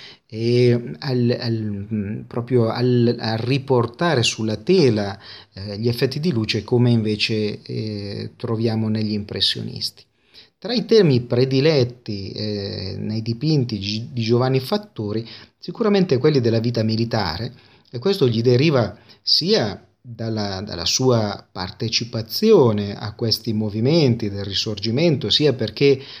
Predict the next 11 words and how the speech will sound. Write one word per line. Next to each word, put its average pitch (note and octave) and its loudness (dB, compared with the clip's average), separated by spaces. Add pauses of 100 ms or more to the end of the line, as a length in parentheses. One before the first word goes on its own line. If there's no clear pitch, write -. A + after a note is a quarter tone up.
(140)
dopo B2 -2
il G#2+ 2
sessantuno A#2 2 (220)
spesso D3 0
le G#2+ 2
committenze A2+ 0
richiedono A2 2 (180)
quel B2+ 0
tipo A#2 -2
di A2 -6
tematiche, A#2+ 0